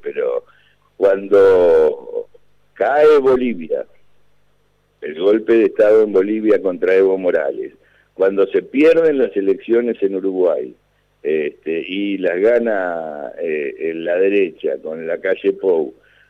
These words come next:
cuando asume Bolsonaro,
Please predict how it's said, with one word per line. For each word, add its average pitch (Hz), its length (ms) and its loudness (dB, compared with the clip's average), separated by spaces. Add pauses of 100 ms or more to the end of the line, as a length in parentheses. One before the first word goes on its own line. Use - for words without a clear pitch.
(120)
cuando 98 420 2
asume 139 440 0
Bolsonaro, 101 1160 -2